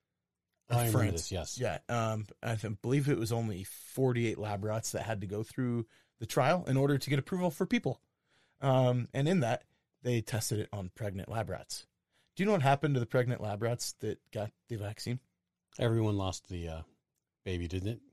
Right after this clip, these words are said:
Speaker 2: No, not all of 'em. They stopped producing breast milk. They stopped producing milk.
Speaker 1: Wow.
Speaker 2: So I know that the Bayer plant that was in s-, Texas, I believe, that was one of the, or Abbott, that had the,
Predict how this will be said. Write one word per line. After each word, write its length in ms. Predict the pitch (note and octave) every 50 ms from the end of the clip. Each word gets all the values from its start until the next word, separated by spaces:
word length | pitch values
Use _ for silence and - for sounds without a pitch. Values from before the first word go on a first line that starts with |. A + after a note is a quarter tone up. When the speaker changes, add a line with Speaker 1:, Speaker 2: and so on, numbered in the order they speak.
| _ _ _ - -
Speaker 2:
No, 400 | A2+ A2 A2 A2 A2+ A2+ A#2 - _ -
not 260 | - A#2+ B2+ C3+ D3 E3
all 160 | D#3+ B2 A2+
of 80 | A2 A2+ A#2+
'em. 60 | B2 - _ _ _ _ _ _ _ _ _ _ _ _ _ _ _ -
They 60 | A2+
stopped 360 | - - - C3+ B2+ - -
producing 400 | - - C#3 B2 A#2+ - - G#2+
breast 300 | G#2 - A2 G2+ - -
milk. 280 | G2+ E2 D#2+ - - - _ _ _ _ _ _ _ _ _ _ _ _ _ _ _ _ _ _ _ _ _ _ _ _ _ _ _ _ _ _ _ _ _ _ _ _ _ _ _ _ _ -
They 60 | A2+ G#2+
stopped 260 | - - B2+ A#2+ -
producing 380 | - B2 A#2+ A2+ - G#2+ G#2
milk. 320 | G#2+ C#3 - - - - - _ _ _ _ _ _ _ _
Speaker 1:
Wow. 540 | - F2+ F2+ F2+ A#2 F3+ A#3 G3+ F2+ C#2+ C#2+ _ _ _ _ _ _ _ _ _ _ _ _ _ _ _ _ _ _ _ _ _ _ _ _ _ _ _ _ _
Speaker 2:
So 240 | - - F3 D3+ C3+
I 100 | D3 D#3
know 200 | D#3 F3 F#3+ G3+
that 200 | F#3 A2 - C3
the 100 | C3+ C3
Bayer 320 | G2+ - C3 C3 C#3 C#3
plant 320 | - - C#3 B2+ B2+ A#2+ -
that 100 | C3 A2+
was 180 | A#2+ A2+ G#2 B2+
in 200 | A#2 G#2+ G2+ - _ _ -
s-, 300 | - - - - - - _ _ -
Texas, 520 | - B2+ A2+ - - - G#2+ G#2+ G2 -
I 80 | A2 G2+
believe, 260 | G2 G#2 G#2 G2+ F#2+
that 120 | A2 G2
was 180 | F2+ G#2+ G2+ F#2+
one 180 | A2 A#2+ A#2+ A#2+
of 60 | A2
the, 120 | A2 G#2+ - -
or 100 | A#2 -
Abbott, 360 | - A2 G#2 G#2 G2+ - - -
that 140 | B2 A#2 A2
had 200 | A2 B2 A#2 G#2+
the, 100 | G#2+ G#2